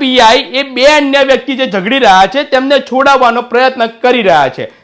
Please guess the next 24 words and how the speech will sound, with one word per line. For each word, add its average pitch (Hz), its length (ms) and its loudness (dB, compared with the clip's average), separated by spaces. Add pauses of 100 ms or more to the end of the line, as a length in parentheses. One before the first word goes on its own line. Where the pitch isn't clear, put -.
(120)
તેવું 277 260 0
અત્યારે 240 300 -2
વીડિયોના 226 380 -2
માધ્યમથી 185 460 -4 (140)
દેખાઈ 208 320 2
રહ્યું 147 220 -4
છે. 165 100 -4 (280)
અને 196 300 -4
ત્રણેય 285 400 2
પી 254 160 -2
આઈ 254 180 2
ને 240 100 -2
અત્યારે 226 340 -2
લીવ 277 200 -2
રિઝર્વમાં 214 460 -2
મૂકી 269 260 -6
દેવામાં 277 300 2
આવ્યા 254 260 0
છે 220 140 -2 (300)
અને 254 140 -2 (360)
ડિપાર્ટમેન્ટ, 277 720 -2
પોલીસ 277 200 0
ડિપાર્ટમેન્ટ 247 600 -2
દ્વારા 233 260 2